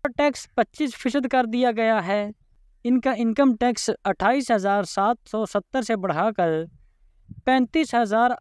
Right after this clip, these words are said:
आठ सौ चौंतीस माहाना कर दिया गया है। सालाना बत्तीस लाख से इकतालीस लाख रुपए आमदन पर टैक्स तीस फीसद आयद किया गया है। माहाना तीन लाख इकतालीस हज़ार छः सौ सतासठ तक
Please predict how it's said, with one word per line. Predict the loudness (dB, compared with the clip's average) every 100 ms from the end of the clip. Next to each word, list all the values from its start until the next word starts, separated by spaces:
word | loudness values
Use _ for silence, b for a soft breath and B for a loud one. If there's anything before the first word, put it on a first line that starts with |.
| 0
आठ | 2 2 0
सौ | 0 0
चौंतीस | 0 -2 0 -2 0
माहाना | 0 2 0 2
कर | 0 0
दिया | 0 2
गया | 2 0 0
है। | -2 -4 -8 _ _ _ _ _ _ _ -4
सालाना | 0 2 2 0 0
बत्तीस | -4 -2 -2 0 2
लाख | 2 2
से | -2 -2
इकतालीस | -4 0 0 2 0 0
लाख | 0 0
रुपए | -2 0 0
आमदन | 0 -2 -2 -2
पर | -2 0
टैक्स | -2 -2 -6 -2
तीस | 0 0
फीसद | -2 0 2
आयद | 0 0
किया | 0 2 2
गया | 2 2
है। | 0 -4 -6 -14 _ _ -20 -20 -18 -4
माहाना | -2 0 2 0 0
तीन | 0 2 4
लाख | 4 2 0
इकतालीस | -6 0 0 2 0
हज़ार | 0 0 0
छः | -2 -2
सौ | 0 -2
सतासठ | -2 -2 -2 -4 0
तक | -2